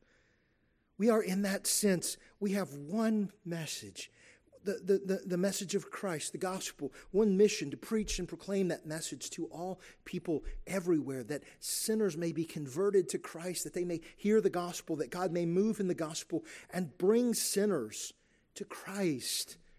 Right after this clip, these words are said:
through faith. And so a-, as we look, we, we see the, as I said last week, uh, if you didn't, if you weren't here, um, the, uh, the, the, the message, uh, the foreshadowing of that, I would encourage you to,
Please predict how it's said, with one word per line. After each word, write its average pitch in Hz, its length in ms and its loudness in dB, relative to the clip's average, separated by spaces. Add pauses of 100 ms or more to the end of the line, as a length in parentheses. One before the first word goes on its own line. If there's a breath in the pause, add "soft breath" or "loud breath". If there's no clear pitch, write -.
(120)
through 185 140 -2
faith. 175 720 -2 (1400)
And 156 100 -6
so 202 220 6
a-, - 180 -8
as 190 160 0
we 185 140 2
look, 202 400 4
we, 175 100 4
we 175 160 -2
see 196 360 2
the, 160 220 4
as 156 140 -6
I 180 60 -2
said 160 360 4
last 165 360 -2
week, 147 280 0
uh, 131 280 -2
if 123 160 -4
you 156 80 -6
didn't, 160 260 2
if 139 100 -10
you 160 80 -2
weren't 175 200 -2
here, 180 400 2 (360 loud breath)
um, 120 540 -6 (260)
the, 139 260 -2
uh, 120 40 0
the, 117 380 -4
the, 127 160 -4 (100)
the 143 60 0
message, 165 520 -4
uh, 139 160 0
the 135 120 0
foreshadowing 170 600 0
of 120 120 -4
that, 123 140 -4
I 131 60 0
would 131 140 -2
encourage 160 340 0
you 147 80 -2
to, 143 240 -2